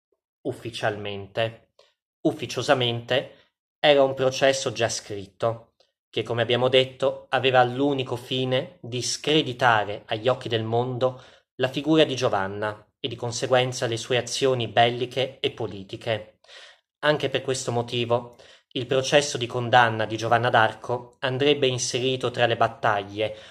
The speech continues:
o comunque tra gli avvenimenti più importanti all'interno della guerra dei cent'anni. Già dal primo interrogatorio, che funge da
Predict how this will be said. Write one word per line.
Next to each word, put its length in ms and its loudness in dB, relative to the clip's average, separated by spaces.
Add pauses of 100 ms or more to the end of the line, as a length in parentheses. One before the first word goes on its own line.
o 100 0
comunque 440 0
tra 160 2
gli 80 2
avvenimenti 580 -2
più 240 -2
importanti 1120 -2 (220)
all'interno 720 2
della 200 2
guerra 380 2
dei 180 -6
cent'anni. 920 -8 (1900)
Già 260 6
dal 180 6
primo 260 0
interrogatorio, 880 2
che 140 -12
funge 460 -2
da 320 2